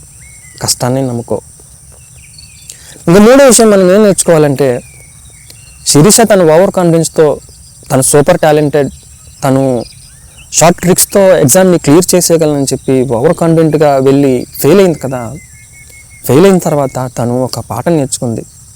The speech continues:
ఈ ఓవర్ కాన్ఫిడెన్స్ వల్ల నేను ఫెయిల్ అయ్యాను అనే విషయాన్ని తాను తెలుసుకుంది.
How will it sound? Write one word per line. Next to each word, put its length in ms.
ఈ 40
ఓవర్ 380
కాన్ఫిడెన్స్ 460
వల్ల 280
నేను 260
ఫెయిల్ 300
అయ్యాను 240
అనే 160
విషయాన్ని 440
తాను 300
తెలుసుకుంది. 540